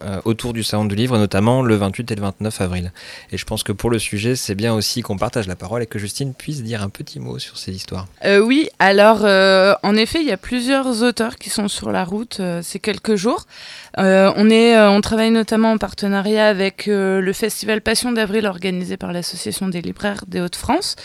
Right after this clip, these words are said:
Speaker 2: Donc il y a Catherine Poulain qui va au Lisières à Croix, qui va à l'Horizon à Boulogne. Euh,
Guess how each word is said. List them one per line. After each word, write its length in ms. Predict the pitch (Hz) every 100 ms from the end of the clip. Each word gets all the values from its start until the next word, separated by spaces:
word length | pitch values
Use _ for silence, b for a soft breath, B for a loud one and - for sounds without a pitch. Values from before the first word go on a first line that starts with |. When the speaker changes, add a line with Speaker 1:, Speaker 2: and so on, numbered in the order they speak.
| B B B B -
Speaker 2:
Donc 160 | 190
il 60 | 170
y 20 |
a 60 | 165
Catherine 400 | - - 247 226
Poulain 340 | - 170 220
qui 140 | 220 175
va 80 |
au 40 | 175
Lisières 380 | 156 156 175 165
à 80 |
Croix, 480 | 165 - 208 240 247
qui 240 | 240 - 190
va 220 | 170 170
à 80 | 170
l'Horizon 580 | 180 190 196 175 202
à 80 | 202
Boulogne. 560 | 180 180 196 233 302 226 B B B B B -
Euh, 340 | 175 175 175